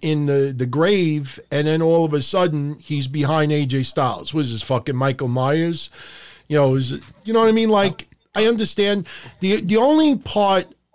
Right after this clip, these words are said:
of last night that I did not like,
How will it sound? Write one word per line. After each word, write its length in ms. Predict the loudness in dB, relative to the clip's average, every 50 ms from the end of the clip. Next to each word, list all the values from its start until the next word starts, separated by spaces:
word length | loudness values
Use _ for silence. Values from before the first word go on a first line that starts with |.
| _ _ -10 -4
of 200 | -2 -2 0 0
last 400 | 2 2 4 4 2 2 -2 -4
night 420 | -4 -2 -2 0 0 0 -2 -4 -6 _ _ _ _ _ _
that 160 | -4 -2 0
I 200 | 0 0 0 0
did 280 | 0 0 -2 -2 0 0
not 220 | 0 0 0 -2
like, 460 | -2 -2 -4 -4 -6 -8 -14 -18 -20